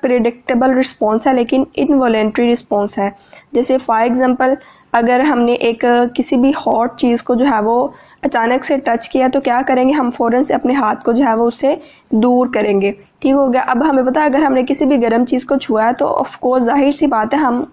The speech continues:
उससे अपने हाथ को दूर लेके जाएंगे, यानी ये predictable response है। लेकिन ये involuntary response है। Involuntary का मतलब कि हम कुछ सोच के नहीं उस चीज़ से हाथ दूर करें, ठीक हो गया,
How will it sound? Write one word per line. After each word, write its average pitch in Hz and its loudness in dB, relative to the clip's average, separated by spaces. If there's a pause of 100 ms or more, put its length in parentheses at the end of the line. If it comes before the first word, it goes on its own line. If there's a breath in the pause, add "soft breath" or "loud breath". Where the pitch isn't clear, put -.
(240 loud breath)
उससे 294 -2
अपने 262 -2
हाथ 262 -4
को 269 2
दूर 240 2
लेके 240 2
जाएंगे, 202 -2 (340 soft breath)
यानी 247 2
ये 294 2
predictable 262 0
response 220 -2
है। 202 0 (340 soft breath)
लेकिन 240 2
ये 294 2 (140)
involuntary 254 2
response 208 -2
है। - -4
Involuntary 254 2
का 262 0
मतलब 247 0 (300 loud breath)
कि 302 -4
हम 254 0
कुछ 277 -4
सोच 240 -2
के 277 -2
नहीं 277 2
उस 302 -2
चीज़ 240 -2
से - -4
हाथ 214 0
दूर 208 0
करें, 208 0
ठीक 254 -2
हो 285 0
गया, 247 -2